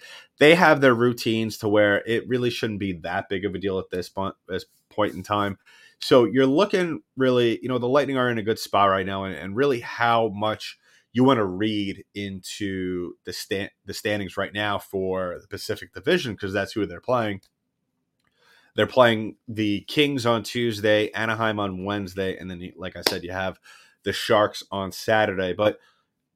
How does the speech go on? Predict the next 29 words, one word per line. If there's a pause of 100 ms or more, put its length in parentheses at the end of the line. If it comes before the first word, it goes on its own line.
(340)
Los
Angeles
and
Anaheim,
uh,
back-to-back
games.
Now, (460)
these
teams
are
combined
for
nine
points. (120)
Uh,
of
course,
Los
Angeles
is (400)
in
the
fourth
spot, (340)
three,
four,
and
oh